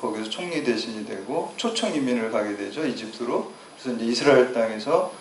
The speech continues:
에, 가나안 땅으로, 에, 이스라엘로 다 초청 가서 처음에는 잘 살았죠. 우대를 받았-, 브이아이피 대접을 받았죠, 당연히. 예, 그 총리 대신에 그 가족들이니까. 그러나 이제 시간이 점점 흐르다 보면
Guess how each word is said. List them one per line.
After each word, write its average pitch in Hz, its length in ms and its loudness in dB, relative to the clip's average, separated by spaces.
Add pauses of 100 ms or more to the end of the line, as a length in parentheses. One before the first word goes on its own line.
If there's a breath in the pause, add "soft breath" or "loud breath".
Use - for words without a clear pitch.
(320 loud breath)
에, 107 260 -4
가나안 110 420 6
땅으로, 104 580 -2 (260)
에, 95 300 -6 (120)
이스라엘로 104 520 2
다 98 300 4
초청 - 360 0
가서 101 480 0 (300 loud breath)
처음에는 214 440 8
잘 165 220 8
살았죠. 156 480 6
우대를 139 380 4
받았-, 101 380 4
브이아이피 160 500 8
대접을 123 400 2
받았죠, 113 420 -4
당연히. 113 580 0 (120)
예, 101 280 -6
그 110 240 -10 (280 loud breath)
총리 185 420 -4
대신에 117 580 0
그 104 240 -6
가족들이니까. 104 880 -6 (460 loud breath)
그러나 175 260 8
이제 151 140 6
시간이 202 420 6
점점 151 420 4
흐르다 185 420 6
보면 131 460 2